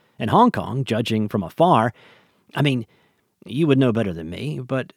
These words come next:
these are young people who are looking at their last chance to have a free city slip away. So part of it is also that vision of how the future can be worse than the present.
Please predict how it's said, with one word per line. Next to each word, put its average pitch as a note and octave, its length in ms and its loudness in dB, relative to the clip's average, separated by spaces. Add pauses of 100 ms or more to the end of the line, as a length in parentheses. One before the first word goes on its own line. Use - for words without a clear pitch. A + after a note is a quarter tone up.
(260)
these F#3 560 0
are C3 460 -2
young F3+ 380 4
people - 360 -6
who C3+ 160 2
are B2+ 180 4
looking C#3+ 400 2
at C3 180 0
their B2+ 320 2
last C#3 420 0
chance D3+ 400 -2
to C#3+ 120 -2
have C3+ 180 2
a A#2+ 100 4
free E3 340 -2
city D#3 520 0 (480)
slip - 300 -10
away. A3 480 -4 (720)
So F3+ 160 4
part C4 260 6
of C3 100 6
it C3 80 4
is C3 220 2
also F3 360 4
that C#3 220 2
vision D3 360 4
of B2 120 2
how D#3+ 220 4
the C3+ 100 4
future E3 400 0
can E3 380 -2
be D3+ 360 0
worse E3 380 2
than E3 140 2
the F3 60 2
present. - 460 -4